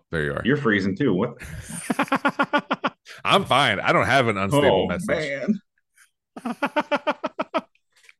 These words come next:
Speaker 2: Here, hold on a second. <laughs> Let me, let me switch over.
Speaker 1: <laughs>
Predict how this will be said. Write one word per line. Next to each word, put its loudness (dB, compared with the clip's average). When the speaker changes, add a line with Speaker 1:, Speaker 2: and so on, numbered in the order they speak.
Speaker 2:
Here, -4
hold -2
on -2
a -8
second. -10
<laughs> -16
Let 4
me, 2
let -2
me 2
switch 0
over. 2
Speaker 1:
<laughs> -10